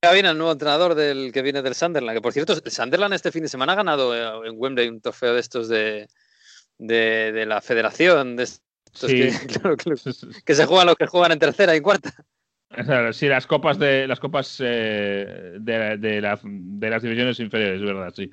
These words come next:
Speaker 1: Lástima
Speaker 2: Pero
Speaker 1: que
Speaker 2: esa
Speaker 1: Netflix no nos va a enseñar esto, ¿no?
Speaker 2: No, y el Sunderland, además, tengo que decir que, bueno, que está todavía, no está en posiciones de ascenso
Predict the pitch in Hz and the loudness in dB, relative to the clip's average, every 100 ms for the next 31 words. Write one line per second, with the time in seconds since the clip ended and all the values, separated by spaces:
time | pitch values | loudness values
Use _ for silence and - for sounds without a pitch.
0 | - 147 - - 185 165 175 - 196 - | -10 -10 -6 0 4 4 2 2 0 0
1 | 156 147 135 127 139 117 110 - 110 113 | -6 -2 2 2 0 -2 -2 -4 -10 -14
2 | - _ _ - 117 117 117 131 127 123 | -18 _ _ -6 0 0 0 0 2 4
3 | 120 117 113 113 113 143 131 131 131 131 | 4 4 4 2 2 0 2 2 2 0
4 | 135 135 123 98 - 107 113 120 123 117 | 0 -4 -8 -14 -14 -10 -6 -2 -4 -4
5 | 123 113 104 113 117 113 113 104 95 98 | -6 -6 -6 -8 -4 -2 -2 -2 -4 -6
6 | 98 95 95 90 90 98 - 123 127 123 | -4 -4 -6 -8 -12 -12 -4 -2 2 2
7 | 123 127 131 117 120 123 123 127 120 110 | 4 2 0 -4 -4 -2 -2 -2 -4 -4
8 | 117 120 113 110 101 107 101 104 95 | -6 -4 -4 -4 -4 -6 -4 -4 -6